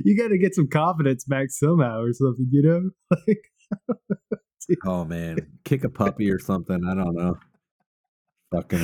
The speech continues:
Speaker 1: You buy a,
Speaker 2: ridiculous.
Speaker 1: a fucking puppy from Petland for five grand and you just strangle it. <laughs>
Speaker 2: Yeah,
Speaker 1: Like,
Speaker 2: something.
Speaker 1: <laughs> I mean, <laughs> yeah.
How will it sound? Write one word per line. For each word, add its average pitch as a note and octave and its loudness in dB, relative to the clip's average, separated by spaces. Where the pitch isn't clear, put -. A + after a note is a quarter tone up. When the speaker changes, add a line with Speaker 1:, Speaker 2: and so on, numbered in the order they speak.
Speaker 1:
You G#3+ 4
buy F3 4
a, - 0
Speaker 2:
ridiculous. D#3+ -2
Speaker 1:
a E3+ -2
fucking E3 2
puppy D#3+ 2
from D3 -2
Petland D#3 0
for C#3 -2
five D3+ -4
grand D3+ 2
and C#3 2
you C3 4
just C3 -2
strangle C#3+ 2
it. E3+ -2
<laughs> D#3+ 6
Speaker 2:
Yeah, F#3+ 4
Speaker 1:
Like, A#3 0
Speaker 2:
something. F3+ -2
Speaker 1:
<laughs> - -14
I G3 0
mean, F3+ 2
<laughs> - -20
yeah. D#3 0